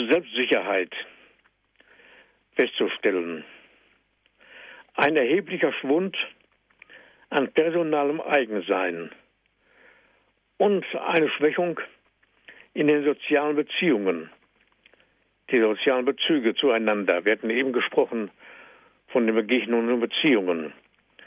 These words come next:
dass hier das Glück des Menschen liegt, nicht darin, was er hat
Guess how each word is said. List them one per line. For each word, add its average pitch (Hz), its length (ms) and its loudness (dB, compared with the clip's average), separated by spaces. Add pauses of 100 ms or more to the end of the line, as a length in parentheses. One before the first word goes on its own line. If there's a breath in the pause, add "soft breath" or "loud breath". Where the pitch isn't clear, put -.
(380 soft breath)
dass 113 240 2
hier 113 360 2 (640)
das 107 360 0
Glück 123 180 -4
des 107 160 -2
Menschen 104 380 0
liegt, 95 320 0
nicht 131 260 2
darin, 113 1080 0 (680 loud breath)
was 110 160 2
er 104 140 0
hat 156 160 -2